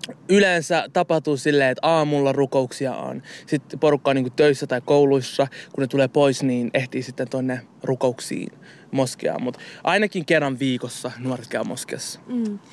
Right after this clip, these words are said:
Speaker 2: Rukoilet sä viisi kertaa päivässä?
Speaker 1: No, mä voin rehellisesti sanoa, että en. Että ruko-, rukoilu on, niinku, yksi, niinku, islamin ainakin tärkeimpiä. Et meillä on viisi pilaria. Rukous on, niinku,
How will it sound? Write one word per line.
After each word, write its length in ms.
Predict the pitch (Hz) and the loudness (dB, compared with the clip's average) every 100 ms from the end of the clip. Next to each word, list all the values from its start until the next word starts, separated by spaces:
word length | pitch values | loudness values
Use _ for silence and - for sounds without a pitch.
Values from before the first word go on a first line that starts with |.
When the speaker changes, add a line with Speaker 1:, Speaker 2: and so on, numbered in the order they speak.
| - - - | -10 -10 -2
Speaker 2:
Rukoilet 400 | 285 277 202 190 | 0 2 0 0
sä 120 | 240 | -2
viisi 220 | 180 143 | -2 -4
kertaa 380 | - - - - - - - | -6 -8 -6 -8 -8 -12 -2
päivässä? 440 | 135 117 - - - | -2 -2 -4 -8 0
Speaker 1:
No, 320 | 220 240 240 | 2 4 2
mä 240 | 190 220 196 180 175 | 2 0 0 -2 2
voin 220 | 190 185 | 4 6
rehellisesti 460 | 190 196 160 147 - | 4 4 2 -4 0
sanoa, 300 | 160 147 139 | 2 4 2
että 160 | 135 - - | 0 -4 0
en. 360 | 151 147 135 120 120 | 2 2 0 -4 0
Että 500 | 135 127 143 135 123 - | 0 0 0 0 0 0
ruko-, 440 | 139 170 180 180 139 | 2 2 4 4 4
rukoilu 600 | 185 185 180 160 151 127 | 2 4 4 6 4 4
on, 220 | 143 139 131 - - | 2 0 -6 -18 -8
niinku, 240 | 139 131 139 | -4 0 2
yksi, 300 | 151 - 143 | 0 0 -2
niinku, 200 | 139 127 | -2 0
islamin 380 | 120 160 147 135 | 0 0 0 2
ainakin 220 | 131 131 | 0 0
tärkeimpiä. 580 | 127 147 135 131 120 131 | 0 -2 -2 -6 -2 -2
Et 60 | 127 | 0
meillä 180 | 139 139 | 2 2
on 60 | |
viisi 220 | 139 143 - | 0 -2 -2
pilaria. 420 | 139 123 117 123 | -4 -4 -8 -4
Rukous 440 | 131 139 139 123 - | 0 2 2 2 -2
on, 140 | 131 | -2
niinku, 260 | 131 127 | -2 -2